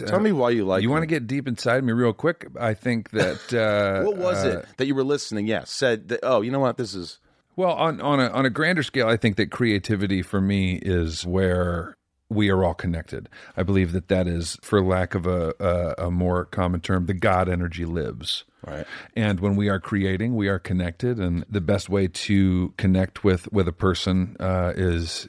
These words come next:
Speaker 2: is on their creative level and to offer them your creative self. And so if you got a podcast, if you got music, I wanna hear it and,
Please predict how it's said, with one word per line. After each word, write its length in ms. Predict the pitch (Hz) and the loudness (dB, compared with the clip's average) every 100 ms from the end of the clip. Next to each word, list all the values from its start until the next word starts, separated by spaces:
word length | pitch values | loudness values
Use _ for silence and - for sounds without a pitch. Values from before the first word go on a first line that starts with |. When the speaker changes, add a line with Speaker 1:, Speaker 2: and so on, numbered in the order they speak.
| - | -2
Speaker 2:
is 400 | 95 90 85 - - | 0 2 0 -6 -2
on 160 | 90 | 0
their 180 | 87 90 | 2 0
creative 460 | - 101 98 98 95 | 0 0 0 0 0
level 400 | 98 98 123 - _ - - - | 0 0 -6 -8 _ -20 -16 -4
and 160 | 90 | -2
to 100 | - | -2
offer 300 | 92 92 90 | -2 -2 -2
them 180 | 85 85 | 0 0
your 160 | 87 87 | 0 0
creative 420 | - 95 92 98 | 0 0 0 -2
self. 480 | - 104 123 - - | -2 0 -2 -10 -8
And 180 | 95 90 | -4 -4
so 320 | - 95 92 90 - | 0 0 0 -2 -8
if 140 | 98 | -4
you 80 | 104 | 0
got 120 | 110 | 0
a 40 | |
podcast, 580 | 104 98 104 - 135 139 | 0 -2 0 -2 -4 -4
if 100 | - | -6
you 60 | 101 | 0
got 180 | 98 87 | 0 2
music, 380 | 98 107 131 | 0 0 -2
I 80 | 85 | -2
wanna 220 | 90 85 | 0 -2
hear 260 | 87 92 123 | -2 -2 -2
it 220 | 139 - | -6 -10
and, 320 | - 87 85 | -6 -4 -4